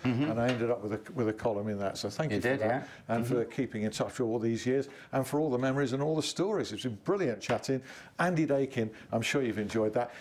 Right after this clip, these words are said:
Speaker 2: If you've missed it, it's a, a repeat at eleven P M, or you can catch up with it on my YouTube channel. It's been down-, downloaded on there. See you next week with Chris Wilder.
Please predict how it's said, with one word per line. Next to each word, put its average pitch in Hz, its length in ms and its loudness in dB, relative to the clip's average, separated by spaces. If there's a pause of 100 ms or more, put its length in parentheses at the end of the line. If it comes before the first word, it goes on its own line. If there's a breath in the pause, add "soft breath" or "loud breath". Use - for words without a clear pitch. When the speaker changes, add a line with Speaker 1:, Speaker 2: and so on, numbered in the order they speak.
Speaker 2:
If 135 160 0
you've 127 160 2
missed 262 300 2
it, 143 240 2
it's 139 220 -2
a, 151 100 -2
a 113 100 -2
repeat 123 380 -2
at 98 80 -2
eleven 104 380 0
P 113 180 0
M, 117 200 0
or 165 140 2
you 170 120 -2
can 139 160 -4
catch - 280 0
up 160 160 0
with 139 120 0
it 139 180 -2 (240 loud breath)
on 147 220 0
my 143 240 2
YouTube 196 680 2
channel. 123 360 0
It's - 80 -12
been 107 180 -2
down-, 107 240 0 (100)
downloaded 104 520 -2
on 101 100 -4
there. 92 140 -4
See 180 160 2
you 202 60 2
next 208 200 -2
week 190 160 0
with 165 100 -2
Chris 180 200 -2
Wilder. 147 340 2